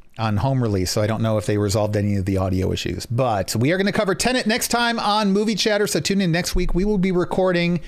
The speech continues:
uh, Thursday night next week, eight thirty P M Eastern Time. So if you'd like to join us in chat, that's when you'd wanna show up. Otherwise, uh, go to randomchatter dot com slash YouTube. Hit the subscribe button. Hit that little button that gives you the notifications when we go live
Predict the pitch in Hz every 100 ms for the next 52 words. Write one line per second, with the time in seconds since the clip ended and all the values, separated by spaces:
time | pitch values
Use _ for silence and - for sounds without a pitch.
0 | - - - - - - 147 147 143 139
1 | 135 - 170 240 190 170 139 117 117 -
2 | - - _ _ - 131 - 123 120 -
3 | 135 147 180 175 160 165 160 156 151 -
4 | 151 139 131 123 160 - - - _ _
5 | _ _ _ _ - 120 117 120 127 135
6 | 131 127 131 135 120 - 123 135 180 -
7 | 113 - 120 120 117 120 117 - 110 127
8 | 131 127 127 127 139 127 123 120 123 120
9 | 139 151 175 160 160 151 160 151 160 143
10 | 151 190 - 113 127 - - - - 202
11 | 226 - 208 - 208 220 185 214 202 202
12 | 175 226 208 202 202 185 147 185 190 185
13 | 160 165 156 160 151 151 156 135 151 151
14 | - 127 139 147 139 135 127 131 135 139